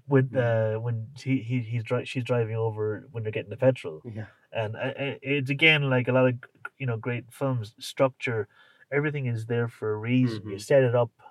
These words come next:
Speaker 1: one place and then it pays off later
Speaker 2: Yeah.
Speaker 1: on. 'Cause if they just had her driving, you could ask, like, "What? Hey, she's able to drive that
Speaker 2: Yeah,
Speaker 1: well?"
Speaker 2: yeah.
Speaker 1: But we establish that we can, and then in the moment we accept, "Oh, yeah, she's able to drive, we know this."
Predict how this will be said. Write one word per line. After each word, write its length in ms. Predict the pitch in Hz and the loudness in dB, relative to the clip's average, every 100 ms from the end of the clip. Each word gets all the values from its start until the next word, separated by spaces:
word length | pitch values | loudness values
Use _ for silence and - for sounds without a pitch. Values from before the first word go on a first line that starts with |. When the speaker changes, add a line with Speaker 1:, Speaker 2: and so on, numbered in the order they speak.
| _ _ | _ _
Speaker 1:
one 280 | 117 117 117 | -4 -2 -2
place 360 | 120 107 107 104 | -4 -4 -6 -10
and 80 | |
then 60 | 104 | -10
it 80 | 101 | -10
pays 300 | - 113 104 | -8 -6 -2
off 260 | 107 98 - | -2 -2 -6
later 200 | 104 104 | -6 -2
Speaker 2:
Yeah. 140 | 107 104 | -4 -4
Speaker 1:
on. 160 | 90 - _ _ _ | -8 -20 _ _ _
'Cause 100 | 151 | 4
if 80 | 143 | 8
they 140 | 202 | 8
just 160 | 185 - | 8 0
had 160 | 160 | 0
her 100 | 131 | 0
driving, 680 | 110 135 151 147 123 107 107 - | 4 8 10 8 4 -4 -8 -6
you 140 | 131 | -4
could 140 | 127 123 | 2 4
ask, 260 | 117 113 | 4 0
like, 120 | 123 127 | -10 -8
"What? 320 | 147 226 226 - | -6 -6 -8 -8
Hey, 240 | 160 117 | -6 -6
she's 420 | 113 - 135 131 | -8 -8 -10 -8
able 160 | 127 131 | -8 -6
to 60 | 120 | -8
drive 320 | - 117 127 | -6 -4 0
that 180 | 139 110 | 2 4
Speaker 2:
Yeah, 60 | |
Speaker 1:
well?" 200 | 143 151 92 | 2 2 -2
Speaker 2:
yeah. 280 | 92 90 92 _ - - - _ _ _ - | -8 -12 -14 _ -16 -14 -16 _ _ _ -6
Speaker 1:
But 120 | 120 | -4
we 160 | 110 113 | -4 -6
establish 480 | - 147 139 135 | 2 2 2 0
that 100 | 123 | -2
we 80 | 104 | -4
can, 460 | 110 - 147 123 104 | -8 -4 0 0 -2
and 120 | 104 | -4
then 120 | 120 | -6
in 160 | 123 123 | -4 -4
the 80 | 110 | -2
moment 420 | 120 127 113 95 | 0 0 0 -4
we 80 | 104 | -8
accept, 480 | 98 - 139 - | -6 -2 -2 -2
"Oh, 260 | 127 123 101 | -2 -2 -2
yeah, 240 | 139 131 - | -2 -2 -4
she's 180 | - 139 | -6 -4
able 140 | 98 | -4
to 60 | 92 | -8
drive, 240 | 92 90 | -12 -10
we 80 | 101 | -10
know 140 | 117 | -10
this." 340 | 110 120 - | -10 -14 -20